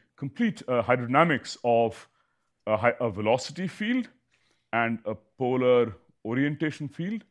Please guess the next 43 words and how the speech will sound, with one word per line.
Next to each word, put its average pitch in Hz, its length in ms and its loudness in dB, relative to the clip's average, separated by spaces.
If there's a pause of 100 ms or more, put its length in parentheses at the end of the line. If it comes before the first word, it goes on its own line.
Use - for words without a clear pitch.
(440)
looks 120 260 -6
like 78 220 -6
this. - 180 -14
So - 140 -10
you've 107 180 -4
got 127 320 -2 (600)
terms 147 320 0
that 123 100 -6
you're 104 140 -2
familiar 143 440 0
with, 233 260 -2 (600)
and 147 260 0
you 139 100 0
have 131 180 0
stresses 151 640 -2
coming 143 340 -2
from 127 440 -2
conventional 143 840 -4 (240)
orientational 131 520 -2
ordering 117 320 -2
as 101 200 -4
in 90 80 -8
equilibrium 156 480 -6
liquid 180 240 -12
crystals, 220 380 -18 (300)
and 135 140 -2
you 131 80 0
have 131 80 -4
a 131 60 -2
new 131 260 -4
bit 123 200 -6
of 101 80 -6
the 87 60 -8
stress, - 380 -6
which 87 140 -14
is 90 80 -14
the 87 100 -6
active - 300 -14
stress. - 340 -20 (580)
So 113 440 -6 (500)
that 139 460 0 (100)
new 135 260 -4
bit 110 380 -2